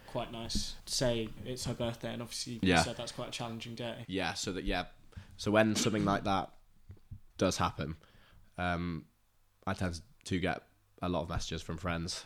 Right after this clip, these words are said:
Speaker 2: and family just sending love and stuff, which is really touching and it's really nice to see.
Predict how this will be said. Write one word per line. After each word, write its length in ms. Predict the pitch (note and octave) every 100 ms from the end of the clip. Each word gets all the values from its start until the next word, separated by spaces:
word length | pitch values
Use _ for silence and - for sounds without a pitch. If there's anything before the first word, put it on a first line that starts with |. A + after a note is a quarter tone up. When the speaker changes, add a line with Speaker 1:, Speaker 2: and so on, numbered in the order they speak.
| -
Speaker 2:
and 140 | E2 D#2+
family 340 | E2+ D#2+ E2
just 280 | - E2+ - - - _ _
sending 340 | - F2 E2+ F2
love 300 | E2 E2 - - - - - - -
and 120 | E2+
stuff, 200 | E2+ E2
which 180 | D#2+ F#2+
is 240 | E2 - - - - - - - -
really 180 | F#2 E2+
touching 360 | E2 - E2+
and 80 | E2
it's 120 | F#2 - -
really 220 | - F2 E2
nice 260 | D#2 -
to 140 | - E2
see. 120 | F2+